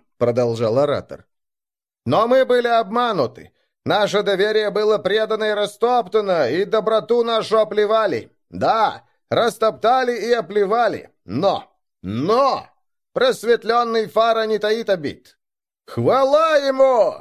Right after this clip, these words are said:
заорал толстяк, пытаясь обнять сам себя от восторга. "Он знает, что вы не виноваты, вы заболели, и нужно лишь вытравить корень вашей заразы. Мы приняли торговую гильдию.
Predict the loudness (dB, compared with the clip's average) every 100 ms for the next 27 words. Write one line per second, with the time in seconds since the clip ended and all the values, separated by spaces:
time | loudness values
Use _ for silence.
0 | -14 -8 2 4 4 4 2 2 -2 -2
1 | -4 -2 -2 -2 -2 0 0 -2 -4 -2
2 | -2 -2 -4 -4 -2 -2 -4 0 0 0
3 | -4 -4 -6 -6 -8 -18 _ _ _ _
4 | _ -2 0 0 -2 -2 0 0 -2 -2
5 | 0 2 0 0 0 0 0 0 0 -2
6 | 0 0 0 0 2 2 0 -2 -8 -14
7 | _ _ -4 0 0 0 0 0 0 0
8 | 0 0 0 -2 -4 0 0 2 0 0
9 | 0 0 -2 0 0 -2 -4 -18 _ _
10 | 0 2 2 0 0 2 0 0 0 0
11 | 2 0 0 -2 -2 -6 -8